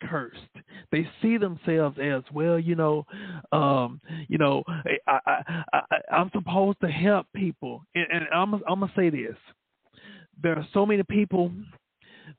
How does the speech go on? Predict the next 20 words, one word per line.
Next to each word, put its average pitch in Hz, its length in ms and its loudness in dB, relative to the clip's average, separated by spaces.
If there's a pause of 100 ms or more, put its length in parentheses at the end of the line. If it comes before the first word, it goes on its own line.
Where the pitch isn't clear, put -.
(240)
they 196 200 4
would 185 400 0 (840)
try 190 260 0 (100)
to 165 140 -6 (100)
throw 180 240 0
the 147 120 -8 (160)
Bible, 165 420 0
try 165 260 -4
to 156 140 -2
throw 151 160 -10 (160)
scriptures 135 720 -6 (460)
in 151 120 0
a 131 200 -2
non-scripture 156 720 0
environment. 117 640 -2 (1200)
What 160 160 2
do 165 100 4
I 143 80 4
mean? 123 300 -6 (600)
Okay. 147 440 2